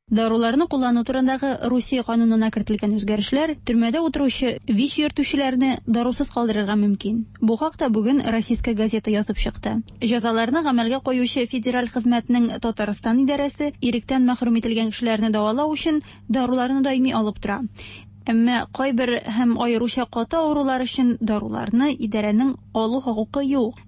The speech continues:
вич белән чирләүчеләргә кирәкле төймәләрне спидны кисәтү һәм көрәш идарәсе алып бирә торган булган.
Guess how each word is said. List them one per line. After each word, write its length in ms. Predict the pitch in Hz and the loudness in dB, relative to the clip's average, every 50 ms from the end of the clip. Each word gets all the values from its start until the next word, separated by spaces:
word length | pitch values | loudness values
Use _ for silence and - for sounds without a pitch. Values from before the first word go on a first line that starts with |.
| - - - | -18 -8 -2
вич 340 | - 226 220 294 311 - - | 0 2 2 2 0 0 -2
белән 220 | 254 254 240 226 214 | -2 0 0 0 0
чирләүчеләргә 760 | - 214 208 220 214 208 - 220 220 220 214 214 285 339 | -2 -2 -2 -2 -2 -2 0 0 0 0 0 -2 -2 -2
кирәкле 440 | 320 - 269 240 226 214 - 269 294 - | 0 0 0 0 0 0 -2 -2 0 2
төймәләрне 580 | 311 294 302 302 285 285 285 294 285 285 294 294 - - - - - - | 2 2 2 2 2 2 2 2 2 2 0 -2 -6 -16 -20 -20 -20 -20
спидны 480 | - - - - 262 254 - - 247 233 | -18 -10 -4 -2 0 0 2 0 0 0
кисәтү 500 | - - 247 - 285 277 277 - 277 - | 0 -2 -2 -2 -2 -2 -2 -2 -2 0
һәм 180 | - 285 262 254 | 2 2 2 2
көрәш 320 | - 247 240 240 - - 247 | 2 0 -2 -2 -2 -2 -4
идарәсе 360 | 220 240 233 226 226 - - | -2 -2 -2 -2 -4 -6 -6
алып 220 | - 226 226 220 208 | -4 -2 -2 -2 0
бирә 220 | 196 220 208 208 | -2 -2 -2 -4
торган 280 | - 214 208 202 202 196 | -4 -4 -2 -2 -2 -2
булган. 420 | 190 190 196 214 208 226 226 214 | -2 -4 -8 -8 -8 -8 -8 -10